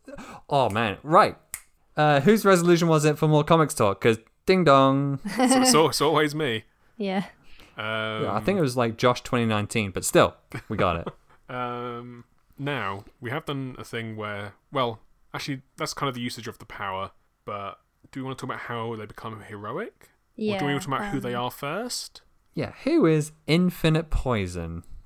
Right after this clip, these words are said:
Speaker 2: Infinity Poison.
Speaker 1: Um,
Speaker 3: Infinity
Speaker 1: Infi-,
Speaker 3: Poison,
Speaker 1: who is
Speaker 3: sorry.
Speaker 1: Infinite? I mean, the fuck's sake. They're literally the same word.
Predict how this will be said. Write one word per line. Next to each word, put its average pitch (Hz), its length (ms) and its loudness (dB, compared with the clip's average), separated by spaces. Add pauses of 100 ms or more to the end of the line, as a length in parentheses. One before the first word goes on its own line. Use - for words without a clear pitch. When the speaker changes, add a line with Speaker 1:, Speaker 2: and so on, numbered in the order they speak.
(220)
Speaker 2:
Infinity 131 480 -10
Poison. 87 380 -20 (100)
Speaker 1:
Um, 110 360 -8 (280)
Speaker 3:
Infinity 185 440 -6
Speaker 1:
Infi-, - 180 -6
Speaker 3:
Poison, - 200 -12
Speaker 1:
who 262 100 2
is 311 100 0
Speaker 3:
sorry. - 140 -8
Speaker 1:
Infinite? 180 500 -2
I - 80 -2
mean, 220 220 4
the 104 80 -6
fuck's - 400 -12
sake. - 240 -6 (320)
They're 233 180 8
literally 190 460 6
the 151 100 2
same 117 300 2
word. 85 240 -6